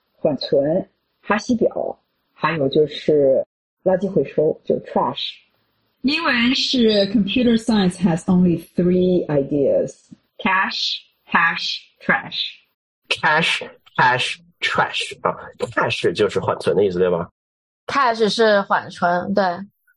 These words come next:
Speaker 2: 国内可能很多人不知道它读 cache，国内可能，可能读成 cache 啊，但其实它是C A C H E，是吧？它是读 cache，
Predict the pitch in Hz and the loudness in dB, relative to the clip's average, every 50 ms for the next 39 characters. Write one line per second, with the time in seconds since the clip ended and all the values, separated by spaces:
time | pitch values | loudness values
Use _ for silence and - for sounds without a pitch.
0 | _ _ _ _ _ _ _ _ - 151 196 208 185 147 131 147 - - 104 117 | _ _ _ _ _ _ _ _ 0 2 2 2 2 2 2 2 2 2 2 4
1 | 131 139 139 147 135 - - 139 120 - 123 120 - 110 113 113 113 - - - | 4 4 4 2 0 2 0 0 0 0 0 0 0 0 0 -2 -4 -8 -4 -4
2 | 180 143 120 101 113 - - - - 107 104 - - - - - _ _ _ - | -2 -2 -2 -2 -4 -6 -8 -2 -2 -2 -2 -2 -6 -10 -12 -12 _ _ _ 2
3 | 139 156 165 - 127 120 127 135 139 127 131 131 - 120 127 131 131 - - - | 2 2 2 2 2 2 4 4 6 4 4 2 2 0 0 0 0 -6 -8 -4
4 | - 156 - - - - - 98 76 - 101 101 - - 156 170 165 - - 151 | -4 -4 -2 -2 -4 -2 0 0 2 2 2 0 0 -2 -2 -2 -2 0 2 0
5 | 131 120 139 139 143 147 143 127 - - - - 127 135 147 - - 110 110 113 | 2 2 2 2 2 2 0 -2 -4 -8 -4 -2 0 0 0 0 0 2 2 2
6 | 117 135 - - - - - - 131 123 135 - - - 95 95 101 117 - - | 0 0 -4 -8 -12 -8 -4 0 0 0 0 0 0 0 2 2 2 0 -2 -4
7 | - - - _ _ 185 190 160 101 - - - - 87 76 65 55 - - - | -4 -6 -8 _ _ -2 0 0 -2 -4 -4 -2 0 0 0 0 -2 -4 -8 -10
8 | - _ _ _ - - 123 127 113 101 104 107 110 - - - - - - - | -14 _ _ _ -4 -2 -2 -2 -2 -2 -4 -4 -4 -8 -8 -4 -4 -4 -4 -6
9 | - - - - | -8 -10 -10 -10